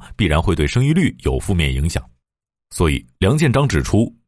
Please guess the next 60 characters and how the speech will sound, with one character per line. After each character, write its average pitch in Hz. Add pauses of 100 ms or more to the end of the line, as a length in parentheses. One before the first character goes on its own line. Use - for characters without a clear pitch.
低 123
生 139
育 135
率 135
在 95
某 85
种 82
程 78
度 98
上 73
是 -
因 107
为 80
结 95
婚 131
率 135
年 87
年 101
走 71
低。 90 (540)
他 -
认 73
为， 65 (240)
中 208
国 151
女 87
性 123
的 110
就 127
业 120
率 123
和 -
受 143
教 139
育 98
程 82
度 151 (140)
都 117
是 101
比 67
较 76
高 104
的， 120 (440)
社 -
会 107
上 82
应 117
该 127
持 -
有 80
更 110
开 127
放 135
的 73
婚 131
恋 127
态 104
度， - (300)
比 -
如 76